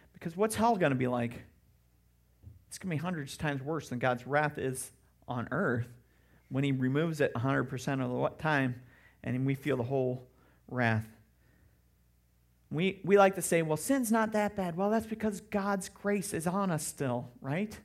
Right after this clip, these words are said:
When he removes it, we get to understand how bad sin is, because God, Jesus, is doing all the heavy lifting for us. God's wrath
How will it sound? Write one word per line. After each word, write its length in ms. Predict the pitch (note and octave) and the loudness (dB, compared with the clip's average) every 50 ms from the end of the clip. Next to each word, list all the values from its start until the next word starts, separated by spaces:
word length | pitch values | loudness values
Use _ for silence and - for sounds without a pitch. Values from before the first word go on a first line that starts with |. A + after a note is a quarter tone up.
| - _ _ _ _ _ | -20 _ _ _ _ _
When 240 | - D3 E3 F3+ F#3+ | -8 -4 -2 0 0
he 160 | F3+ F#3 G#3+ | 0 0 0
removes 460 | G3 G3+ F#3+ F#3 G3 A3+ A#3 G3+ F3+ | 0 0 2 4 4 2 2 2 0
it, 160 | F3+ - - E3+ | -2 -2 -2 -2
we 180 | F#3 A#3+ A#3+ | -2 -2 -2
get 160 | A3+ B3 A#3+ | -2 -2 0
to 120 | A#3 G#3+ G#3 | 2 4 4
understand 520 | G#3 G3+ F#3+ F#3 - - G#3 G3+ F#3+ F#3 | 4 4 2 0 0 -2 -2 0 0 0
how 100 | F3+ F3 | 0 0
bad 260 | E3+ F3+ F3 E3+ E3 | 2 4 4 2 2
sin 280 | - - - F#3 F3 F3 | -2 -4 -4 -4 -2 -2
is, 300 | F3+ F3+ D#3+ C3+ - - - - - - - - - - | -2 -2 -2 -2 -4 -8 -14 -20 -20 -20 -20 -20 -20 -18
because 360 | - E3 - F#3+ F3 E3+ - - - - - _ | -14 0 2 2 2 2 0 -8 -14 -20 -16 _
God, 520 | - F#3 F#3+ F#3+ F#3+ F3+ F3 F3 F3 E3+ - - - - - _ _ _ _ _ _ - | 2 2 4 4 2 2 2 2 0 -2 -4 -8 -16 -20 -20 _ _ _ _ _ _ -4
Jesus, 500 | - G#3+ A3 G3+ E3 C#3+ C#3 C#3 - - | -2 0 0 2 2 0 0 0 -4 -8
is 140 | - - | -8 -6
doing 240 | - D#3 D#3+ D3+ D3 | -4 -4 -2 0 0
all 100 | C#3+ C#3 | 0 0
the 80 | C3+ C3 | 0 0
heavy 240 | C3+ C#3 C#3 C#3 C3+ | 0 0 0 0 -2
lifting 320 | C3+ C#3 C#3 - B2 A#2 | -2 -2 -2 -2 -6 -6
for 260 | A#2 - B2 B2 A#2+ | -4 -6 -6 -4 -4
us. 300 | A#2 A2+ A2+ - - - - _ _ _ _ _ _ _ _ _ _ _ _ - _ _ | -4 -4 -6 -10 -14 -18 -20 _ _ _ _ _ _ _ _ _ _ _ _ -20 _ _
God's 380 | - D3+ E3 F#3+ G#3+ G#3 G#3+ G3+ | 0 2 4 4 4 4 2 2
wrath 400 | G3 F#3 F3+ E3+ E3 E3 F3 | 4 4 6 4 4 2 0